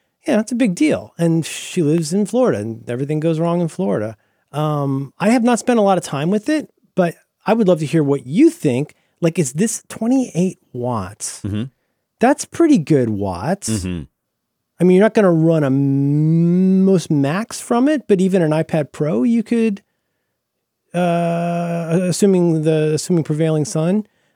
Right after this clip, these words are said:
Speaker 1: like, you could charge an iPad Pro off of this.
Speaker 2: Uh,
Speaker 1: Like the
Speaker 2: I
Speaker 1: idea?
Speaker 2: believe that you could. I, I have to try that. I haven't tried that. Uh, but, you know, I know
Speaker 1: What's
Speaker 2: that
Speaker 1: the
Speaker 2: it's
Speaker 1: M A H? Do they have the M A Hs on this? Well, it doesn't actually hold power, right? It's just, like,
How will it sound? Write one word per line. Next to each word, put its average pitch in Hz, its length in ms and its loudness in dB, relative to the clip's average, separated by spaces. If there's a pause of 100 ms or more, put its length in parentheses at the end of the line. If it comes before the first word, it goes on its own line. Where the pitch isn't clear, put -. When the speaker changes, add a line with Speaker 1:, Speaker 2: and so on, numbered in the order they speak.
Speaker 1:
like, 147 220 -2
you 156 160 0
could 143 180 -2
charge 135 320 -2
an 123 60 -4
iPad 113 300 -6
Pro 104 180 -12
off - 220 -18
of - 60 -18
this. - 100 -20 (560)
Speaker 2:
Uh, 131 60 0
Speaker 1:
Like 151 140 2
the 120 60 -2
Speaker 2:
I 139 60 2
Speaker 1:
idea? 214 140 0
Speaker 2:
believe 311 300 0
that 151 160 -4
you 127 100 -4
could. 117 260 -2
I, 110 240 -2
I 131 80 -6
have 175 120 -6
to - 80 -12
try 139 320 -4
that. 87 180 -6
I 87 40 -6
haven't 147 200 -6
tried 87 320 -6
that. 69 360 -10
Uh, 95 260 -4
but, 110 420 -8 (300)
you 113 140 -8
know, 117 140 -4
I 110 120 -6
know 123 160 2
Speaker 1:
What's 196 120 2
Speaker 2:
that 285 60 4
Speaker 1:
the 277 60 4
Speaker 2:
it's 247 120 4
Speaker 1:
M 233 60 4
A 202 120 2 (100)
H? 170 140 -2 (160)
Do 165 180 0
they 151 100 -2
have 156 140 0
the 165 100 -2
M 165 120 0
A 143 220 -2
Hs 156 200 -6
on 180 200 0
this? 214 200 -4 (160)
Well, 240 60 2
it 240 40 2
doesn't 339 200 4
actually 285 220 2
hold 214 420 4
power, 110 360 -10
right? 147 300 -2 (300)
It's 156 120 -4
just, 208 140 2
like, 202 140 2